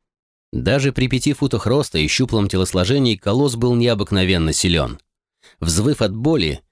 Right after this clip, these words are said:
он стряхнул Элленда, однако тот каким-то чудом не выронил кинжал. «Только бы не успел вытащить меч», вскакивая на ноги и вонзая клинок в бедро твари,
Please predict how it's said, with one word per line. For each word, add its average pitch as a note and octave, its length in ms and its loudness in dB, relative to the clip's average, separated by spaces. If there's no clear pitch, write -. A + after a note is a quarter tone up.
он C3+ 160 0
стряхнул D#3 640 -2
Элленда, F#2 440 2
однако A#2+ 360 -2
тот - 280 -2
каким-то A#2 400 -2
чудом D3 420 0
не D3 100 2
выронил G2+ 460 0
кинжал. G#2+ 560 -2
«Только - 240 -6
бы B2+ 140 2
не C3 100 2
успел C3 380 -2
вытащить C3 420 -2
меч», D#3+ 480 -2
вскакивая F2+ 500 0
на A#2 200 2
ноги G2 220 0
и F#2 40 2
вонзая F2 400 0
клинок G2+ 400 0
в D#2+ 80 -12
бедро F2 300 0
твари, A2 480 -2